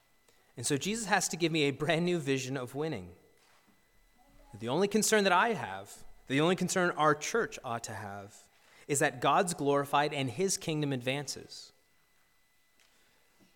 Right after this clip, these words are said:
Listen, if Christ Church fades away, if, if our church becomes nothing,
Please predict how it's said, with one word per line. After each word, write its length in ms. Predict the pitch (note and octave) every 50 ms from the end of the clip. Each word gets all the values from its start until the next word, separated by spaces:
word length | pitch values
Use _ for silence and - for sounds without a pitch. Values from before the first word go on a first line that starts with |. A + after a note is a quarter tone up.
| _ _ _ _ _ _ _ _ _ _ _ _ _ _ -
Listen, 200 | E3+ - - A#3+
if 100 | A3 -
Christ 280 | - F#3 G3 G#3+ G#3+ -
Church 260 | - G3+ F3+ - -
fades 380 | - - - E3+ E3 D#3+ C#3 D3
away, 420 | D3 C#3 B2+ B2 A2+ G2+ F#2+ F2 - - _ _ _ -
if, 180 | D3+ D#3 D3+ -
if 220 | - D#3 D3 - -
our 160 | - E3 G3+
church 260 | F#3+ - - F#3 - -
becomes 360 | D#3 C#3+ - D3 C#3 B2 A2
nothing, 460 | B2+ B2+ C3 - - F2 F2 F#2 G2+